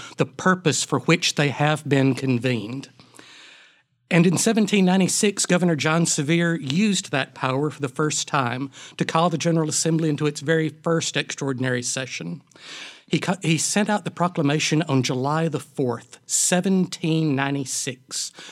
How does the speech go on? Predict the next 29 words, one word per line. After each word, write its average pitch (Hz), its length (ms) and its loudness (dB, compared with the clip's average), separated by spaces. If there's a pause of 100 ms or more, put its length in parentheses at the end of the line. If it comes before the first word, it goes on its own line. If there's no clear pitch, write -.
(160)
the - 80 0
twentieth 196 600 0
anniversary 156 600 0
of 139 80 -4
the 143 80 -4
creation 151 540 -2
of 123 80 -8
the 131 60 -2
United 120 380 -4
States. - 640 -4 (420)
The 135 60 -2
purpose 185 460 0
for - 140 -4
them 143 280 2
convening 170 680 2 (360)
was 139 180 0
to 135 140 -4
elect 135 440 -2
their 143 100 -2
representative 131 1000 -2
in 117 220 -4
Congress. - 840 -6 (600)
Tennessee 147 720 0
was 127 220 -4
now 123 480 0
a - 20 -16
state, - 800 -6 (500)
completely, 120 800 -6 (180)
incredibly. 120 880 -4